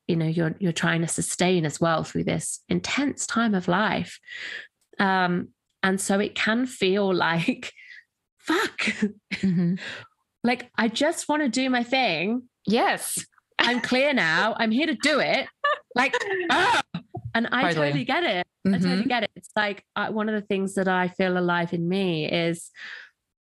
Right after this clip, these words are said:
Speaker 1: it's like a tether, <laughs>
Speaker 2: Mm.
Speaker 1: you know, and I, I will s-, I will say it, the thing that shouldn't be said,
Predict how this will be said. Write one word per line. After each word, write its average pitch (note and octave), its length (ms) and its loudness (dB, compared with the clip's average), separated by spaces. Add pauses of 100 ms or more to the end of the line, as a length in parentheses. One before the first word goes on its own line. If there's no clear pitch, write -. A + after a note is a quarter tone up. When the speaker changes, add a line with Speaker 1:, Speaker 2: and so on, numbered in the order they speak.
(300)
Speaker 1:
it's F#3 160 0
like G#3 160 0
a G#3 40 2
tether, G#3 440 2 (360)
<laughs> - 380 -8
Speaker 2:
Mm. E3 360 4
Speaker 1:
you D#3+ 60 2
know, F#3 320 2
and A3 140 2 (200)
I, G3+ 120 0
I G#3+ 100 2
will A3+ 160 2
s-, - 220 -4
I G#3+ 60 2
will A3+ 160 2
say A3+ 460 0
it, - 100 -6 (360)
the F#3+ 100 2
thing G3 300 0
that F#3+ 160 0
shouldn't G3 340 -2
be E3+ 100 0
said, F3 460 0